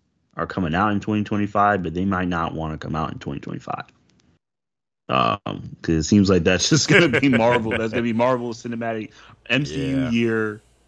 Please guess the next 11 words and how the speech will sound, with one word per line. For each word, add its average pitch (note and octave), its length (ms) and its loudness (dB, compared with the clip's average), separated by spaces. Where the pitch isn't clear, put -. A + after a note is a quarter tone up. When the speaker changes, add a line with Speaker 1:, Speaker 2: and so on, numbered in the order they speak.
Speaker 1:
Uh, G2 540 0
if F2+ 60 -8
there G2 180 -6
are G2 60 0
any, G#2+ 340 -2
any G#2 260 -2
quote A2 160 -2
unquote G2+ 300 0
blockbuster G2 640 0
movies, F2 680 -4
um, D2+ 640 -4